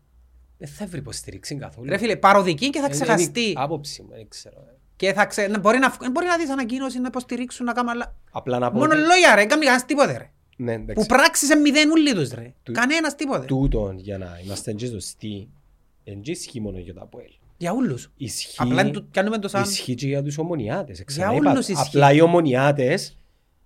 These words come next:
Speaker 1: προστατεύονται από έναν αθέατον "δεν πρέπει". Το θέμα είναι, είναι να είσαι καλυμμένος που έναν, ξε-,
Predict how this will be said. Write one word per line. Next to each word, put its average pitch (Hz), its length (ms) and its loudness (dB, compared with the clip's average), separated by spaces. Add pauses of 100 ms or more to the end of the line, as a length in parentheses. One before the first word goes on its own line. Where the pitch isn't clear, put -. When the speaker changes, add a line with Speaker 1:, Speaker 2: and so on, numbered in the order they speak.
(240)
Speaker 1:
προστατεύονται 131 960 -2
από 180 140 -2
έναν 151 220 0
αθέατον 147 840 0 (800)
"δεν 143 460 -2
πρέπει". 147 640 0 (120)
Το 120 100 -8
θέμα 151 220 -4
είναι, 170 140 -4
είναι 196 320 -4 (800)
να 127 140 -6
είσαι 127 180 -4
καλυμμένος 127 800 -4 (100)
που 131 80 -8
έναν, 127 340 -6 (880)
ξε-, 139 260 -8